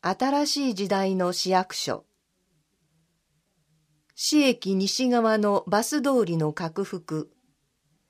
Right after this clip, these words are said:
津島へ大都市線。寝屋川公園駅と第二京阪道路を結ぶ道路が開通。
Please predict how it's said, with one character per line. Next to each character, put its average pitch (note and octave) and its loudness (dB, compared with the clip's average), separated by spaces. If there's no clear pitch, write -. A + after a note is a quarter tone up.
津 A#3+ -4
島 C4 2
へ D#3+ 2
大 F#3+ 2
都 G#3+ -2
市 G3+ -6
線。 D#3 -4
寝 A3 6
屋 C#4 4
川 C4 4
公 C4 2
園 C4 2
駅 F3 -4
と D#3+ -2
第 A#3 2
二 C4+ 0
京 C4+ 2
阪 C4+ 0
道 A#3+ 4
路 F3+ 2
を D#3+ 2
結 E3+ -4
ぶ G3 -4
道 A3+ 4
路 E3 2
が C#3+ -4
開 E3 -6
通。 D#3 -6